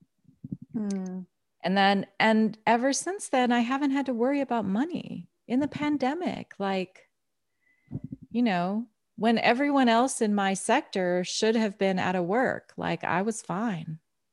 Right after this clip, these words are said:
Speaker 1: Yeah.
Speaker 2: Um, so that's a way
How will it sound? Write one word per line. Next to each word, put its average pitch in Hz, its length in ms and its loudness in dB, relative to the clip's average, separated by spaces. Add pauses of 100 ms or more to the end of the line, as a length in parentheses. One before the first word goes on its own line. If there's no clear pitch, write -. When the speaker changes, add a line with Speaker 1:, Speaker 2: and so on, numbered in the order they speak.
(320)
Speaker 1:
Yeah. 165 260 -6 (1120)
Speaker 2:
Um, 160 640 2 (1160)
so 156 220 2
that's 151 260 4
a 160 60 2
way 143 500 6